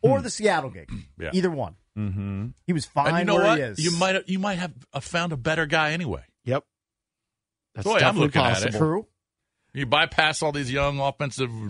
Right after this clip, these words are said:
Speaker 2: geeks,
Speaker 1: <laughs>
Speaker 2: wizards,
Speaker 3: You
Speaker 2: and you, now you, but you've got a true, you know, leader who's been there before and can just have those guys rally around, and maybe you have a better head coach than you would have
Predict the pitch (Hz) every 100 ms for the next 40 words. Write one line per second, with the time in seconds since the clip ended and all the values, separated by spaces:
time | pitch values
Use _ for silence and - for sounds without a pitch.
0 | - 120 - 135 165 156 - - - _
1 | _ - 587 - 151 139 135 123 - -
2 | - _ _ - 123 127 123 120 123 -
3 | 131 139 139 110 127 127 123 120 107 -
4 | 147 139 131 - _ _ _ _ - 113
5 | 101 101 95 87 _ _ - 113 135 160
6 | 117 127 143 _ _ _ _ _ 113 92
7 | 85 135 139 131 120 - 139 131 92 95
8 | 110 _ _ _ _ - 95 98 98 95
9 | 98 - - - _ _ _ _ _ -
10 | 113 104 - 113 - - - _ _ _
11 | _ _ - 127 123 131 143 123 127 127
12 | 117 123 143 123 127 156 156 139 98 135
13 | 139 143 143 _ _ _ _ 139 139 -
14 | 120 113 - - 117 120 117 101 107 -